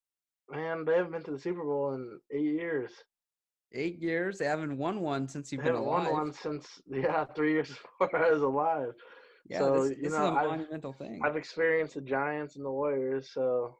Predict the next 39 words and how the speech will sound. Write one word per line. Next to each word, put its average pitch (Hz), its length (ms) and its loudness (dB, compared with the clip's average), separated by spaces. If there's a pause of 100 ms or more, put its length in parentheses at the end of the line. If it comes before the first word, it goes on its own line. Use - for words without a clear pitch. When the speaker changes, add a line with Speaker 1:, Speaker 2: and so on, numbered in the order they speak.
Speaker 1:
now 127 280 -6
it's - 320 -12
time 135 180 -4
for 135 140 -8
this. 131 340 -2 (220)
Speaker 2:
But 196 160 2
nothing 233 280 0
compares 143 400 -2
to 117 60 -4
a 107 40 -4
Super 113 340 -8
Bowl. 95 320 -14 (240)
Speaker 1:
Nothing. 175 280 0
That's 156 180 2
what 165 100 4
I 156 80 4
mean. 131 200 2
Speaker 2:
Right. 135 140 2
Speaker 1:
I 135 40 -2
said 135 240 0
I 131 120 2
would 151 160 0
trade 131 280 0 (260)
all 135 240 -2
that 120 260 -2
in 120 120 -14 (180)
for 120 140 -8
a 113 40 -10
Super 117 240 -14
Bowl. 113 380 -10
Man, 131 240 -10
I 135 80 -6
love 143 240 -2
football 131 300 -6
more 127 160 -2
than 123 340 -8
basketball 127 500 -10
and 131 80 -12
baseball. 117 560 -12